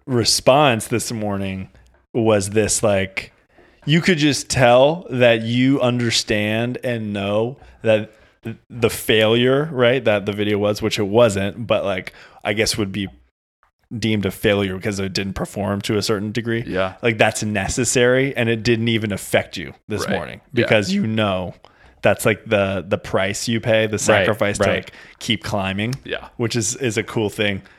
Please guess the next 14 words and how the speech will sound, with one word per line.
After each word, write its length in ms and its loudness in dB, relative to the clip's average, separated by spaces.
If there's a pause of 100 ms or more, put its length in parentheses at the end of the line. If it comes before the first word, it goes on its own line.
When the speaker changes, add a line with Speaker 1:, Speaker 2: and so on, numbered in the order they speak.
(220)
Speaker 1:
'Cause 200 4
I 60 8
remember 220 6
when 140 4
you 120 0
responded, 540 2
it 80 0
was 120 -2
just 160 -10
like, 120 -6
"Okay, 320 -6
yeah, 240 2 (180)
next." 340 -6 (180)
Speaker 2:
Mm-hmm. 240 -8